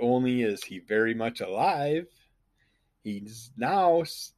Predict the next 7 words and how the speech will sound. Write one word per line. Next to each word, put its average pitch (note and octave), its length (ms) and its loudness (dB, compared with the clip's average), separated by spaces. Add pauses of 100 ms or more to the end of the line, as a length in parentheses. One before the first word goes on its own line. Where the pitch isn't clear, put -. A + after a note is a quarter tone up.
(200)
he's A2 300 -4
now D#3+ 360 2
sleeping D3 600 -2
on C#3+ 240 -4
her D3 200 -2
couch, - 720 -6 (800)
with G#2 240 -2